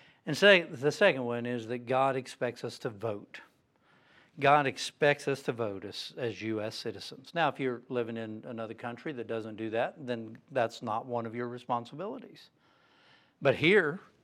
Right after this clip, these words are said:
it is. There are other responsibilities we have to submit to all of those laws, as long as they don't conflict with God's law.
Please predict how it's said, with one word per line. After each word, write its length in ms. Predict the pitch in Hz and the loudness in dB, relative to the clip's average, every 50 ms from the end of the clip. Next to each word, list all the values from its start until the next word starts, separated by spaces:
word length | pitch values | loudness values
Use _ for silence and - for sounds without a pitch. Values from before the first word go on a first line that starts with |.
| _ _ _ _ _ | _ _ _ _ _
it 140 | - 147 135 | -2 0 2
is. 460 | 196 226 196 - - - - - - _ _ _ _ _ _ _ _ _ _ _ _ _ - _ _ _ _ _ _ _ _ _ _ _ - | 2 2 0 0 -4 -8 -16 -20 -20 _ _ _ _ _ _ _ _ _ _ _ _ _ -20 _ _ _ _ _ _ _ _ _ _ _ 0
There 200 | 220 247 262 175 | 6 8 12 12
are 60 | 185 190 | 12 12
other 200 | 202 208 214 202 | 12 12 12 8
responsibilities 880 | 190 170 - - 160 147 127 - - 120 117 120 113 110 101 107 98 107 | 6 4 2 4 4 4 4 2 0 0 2 2 2 2 0 -4 -6 -4
we 120 | 113 107 | -4 -2
have 320 | 101 107 107 104 113 151 - - _ _ _ _ _ _ _ _ _ _ _ _ _ _ _ _ _ - | -2 -2 -2 -2 -4 -8 -10 -16 _ _ _ _ _ _ _ _ _ _ _ _ _ _ _ _ _ -4
to 120 | 127 143 139 | -2 -2 0
submit 360 | 139 - 170 160 165 165 160 | 0 2 4 6 4 6 8
to 80 | 170 160 | 10 10
all 240 | 156 170 185 196 | 12 12 10 8
of 60 | 190 147 | 8 6
those 400 | 131 123 123 123 120 120 - - - _ _ - | 6 6 6 4 0 -4 -10 -14 -16 _ _ 0
laws, 520 | 123 110 104 104 107 113 139 151 147 - | 2 4 4 4 2 2 0 -2 -6 -10
as 140 | 123 107 104 | -10 -6 -6
long 160 | 113 110 113 | -4 -4 -4
as 60 | 107 | -4
they 100 | 113 117 | -4 -4
don't 180 | 113 120 127 123 | -4 -4 -6 -8
conflict 400 | - 123 123 - 131 120 120 - | -8 -10 -6 -6 -6 -6 -6 -8
with 160 | 147 147 - | -12 -8 -6
God's 320 | - 113 107 98 - - | -4 -4 -4 -6 -8 -10
law. 360 | - 104 98 95 98 107 131 | -10 -8 -8 -6 -6 -8 -8